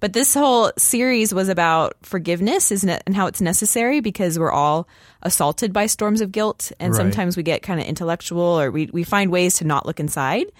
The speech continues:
Speaker 1: Uh, but until we get forgiveness right, our relationship with God is broken. Um, so I, I thought this was really good for me. This clip kinda sets up the series, uh, and has some scriptures about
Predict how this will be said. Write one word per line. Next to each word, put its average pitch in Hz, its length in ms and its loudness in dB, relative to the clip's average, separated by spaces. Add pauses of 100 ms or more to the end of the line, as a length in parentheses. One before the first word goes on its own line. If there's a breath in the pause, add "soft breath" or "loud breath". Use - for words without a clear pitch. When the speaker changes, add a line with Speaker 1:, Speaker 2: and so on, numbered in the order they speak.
(420 soft breath)
Speaker 1:
Uh, 156 160 0
but 151 140 0
until 196 280 0
we 180 140 0
get 160 300 -2
forgiveness 170 560 -2
right, 143 340 -2 (160)
our 151 140 -2
relationship 147 520 -6
with 139 140 -12
God 117 180 -6
is - 120 -10
broken. 123 520 -8 (440 soft breath)
Um, 104 260 -4
so 175 260 0
I, 190 220 2
I 240 100 2
thought 226 240 2
this 190 160 0
was 190 280 -2
really 185 240 0
good 170 160 -2
for 190 120 -4
me. 175 140 2
This 180 200 -2
clip - 300 -4
kinda 180 220 0
sets 170 300 0
up 170 200 -2
the 226 120 0
series, 302 580 2
uh, - 80 -2
and 180 340 0
has 175 160 0
some 165 160 0
scriptures 175 460 -4
about 147 420 -2